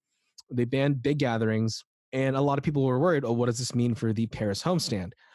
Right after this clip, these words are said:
Um, and considering how in Europe you have either the London Spitfire or the Paris Eternals to go and see their, their games in person,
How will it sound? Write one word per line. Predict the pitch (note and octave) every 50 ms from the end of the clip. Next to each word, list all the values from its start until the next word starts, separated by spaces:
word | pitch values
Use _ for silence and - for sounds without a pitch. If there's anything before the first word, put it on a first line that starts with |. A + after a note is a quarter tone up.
| - - - _ _ -
Um, | A2 A#2 A#2 A#2 A#2+ A#2+ A#2+ A#2+ A#2 A#2 A#2+ A#2 - _ _ _ -
and | C3 C3 C3
considering | - C#3+ C3 - - D#3 C#3 C#3 C#3 C#3
how | C3 B2 C3 B2+ B2+ B2+ B2+ B2 B2 A#2+ A2+ - - _ _ _ _ _ _ _ _ _
in | - D3+ D#3+ E3
Europe | D3+ D3+ D3+ D3 C3+ -
you | D3 C3+
have | A2+ C3 A#2+ A#2+
either | - A#2 B2 B2+ A#2+ C3 B2+ B2 A#2+ A2+ - _ _ _ _ _ _ _ _ _ _ -
the | A#2 A2+
London | B2 D#3+ F#3+ F#3+ F#3+ F3
Spitfire | - - D#3+ D3 - - D3 D3 C#3+ C#3+ C#3+ - _ -
or | A#2+ A#2+ B2 A#2+
the | A#2 A#2+ A#2+ A#2 A#2 A#2
Paris | A2+ - - D3 D#3 D3 -
Eternals | D#3+ C3+ - B2+ B2 A#2+ A#2+ A2+ -
to | - - B2
go | A2+ A#2 A#2+ A#2 A#2+ A2 - -
and | B2 A#2 A2
see | - - B2 A#2+
their, | A2+ G#2+ A2+ A2+ A#2 A#2 A2+ A2+ A2+ -
their | A#2 C3 C3+
games | B2+ B2 A#2+ B2+ B2
in | - C3 C#3+ C#3
person, | - C3 A#2 A2 - A#2 A2 A2+ A2+